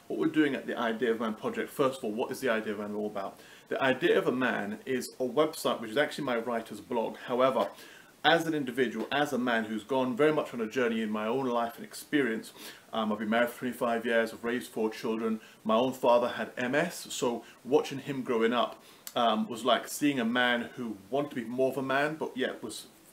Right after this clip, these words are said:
you know, facing the inadequacies and lack within his life, and, you know, that kind of really touched the depth of my person, and as quite an empathetic kind of individual, um, it kind of made me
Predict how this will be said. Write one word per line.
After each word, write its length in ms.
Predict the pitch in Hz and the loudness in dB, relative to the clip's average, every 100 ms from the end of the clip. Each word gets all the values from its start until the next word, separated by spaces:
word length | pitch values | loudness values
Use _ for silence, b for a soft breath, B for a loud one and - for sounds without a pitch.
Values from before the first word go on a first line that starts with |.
| - | -8
you 80 | 143 | -4
know, 80 | 117 | -2
facing 360 | - 143 135 | 0 -2 -2
the 60 | 123 | -4
inadequacies 640 | 117 127 131 - - 131 | 0 0 -2 -6 -6 -4
and 100 | 113 | -2
lack 300 | 110 123 127 | 0 -2 -2
within 200 | 131 123 | -4 -4
his 180 | 120 107 | -4 -4
life, 340 | 123 135 143 110 | 0 0 0 -4
and, 120 | 104 B B B | -8 B B B
you 80 | 117 | -2
know, 100 | 120 | 0
that 180 | 123 - | 0 0
kind 160 | 165 | 0
of 140 | 135 107 - | 0 -2 -8
really 160 | 127 123 | -6 -4
touched 400 | 113 - - - | -4 -8 -8 -10
the 80 | 127 | -4
depth 260 | 131 - | -2 -2
of 60 | 113 | -2
my 180 | 120 147 | 2 2
person, 460 | 151 160 151 156 | 2 2 2 0
and 140 | 127 117 | -4 -4
as 120 | 113 | -6
quite 280 | - 165 120 | -4 -2 0
an 100 | 127 | -4
empathetic 400 | - 156 - - | -4 -8 -8 -8
kind 140 | 135 | -6
of 100 | 120 | -4
individual, 580 | 120 110 143 131 117 110 B B B B | -2 0 0 0 -2 -4 B B B B
um, 340 | 123 117 113 110 - _ _ _ - - | 4 4 4 -2 -8 _ _ _ -6 -2
it 220 | 127 - | -2 0
kind 140 | 151 | 2
of 260 | 143 - - | 2 2 -2
made 300 | 139 147 147 | 4 6 4
me 340 | 135 131 120 | 2 0 0